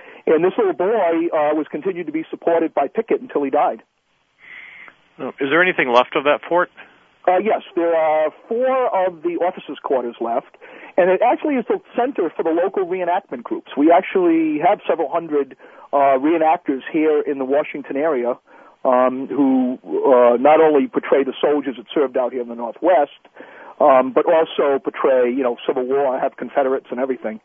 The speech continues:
Speaker 2: Hmm.
Speaker 1: Another thing I should mention is after the Civil War, um, both Union and Confederate veterans came out here in great numbers, particularly in the Tacoma, Washington area. This was the terminus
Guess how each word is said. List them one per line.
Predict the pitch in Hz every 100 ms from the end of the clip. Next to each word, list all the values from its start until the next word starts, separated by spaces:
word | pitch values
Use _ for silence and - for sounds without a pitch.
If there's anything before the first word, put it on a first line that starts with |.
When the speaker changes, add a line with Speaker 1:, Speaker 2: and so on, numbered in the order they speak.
| _ _ _ _ _ _ _ _ _
Speaker 2:
Hmm. | 160 76 -
Speaker 1:
Another | 156 220 220
thing | 208
I | 165
should | - 156
mention | 240 294 185
is | 156 -
after | 180 226 - 226
the | -
Civil | 175 135
War, | 123 117 120 139 _ _ _ _ _ _ _ _ _ - -
um, | - 277
both | 185 214
Union | 208 226 247
and | 226
Confederate | 180 226 226 180 -
veterans | 233 - 151 135
came | 202 185
out | 175 180
here | 175
in | 143
great | 143 156 147
numbers, | 160 151 104 - - - - - - -
particularly | - - - 254
in | 190
the |
Tacoma, | - - - 233 165 123 -
Washington | 131 131 143 123 123
area. | 120 117 101
This | - 208 -
was | 302
the | 214 -
terminus | - 226 165 123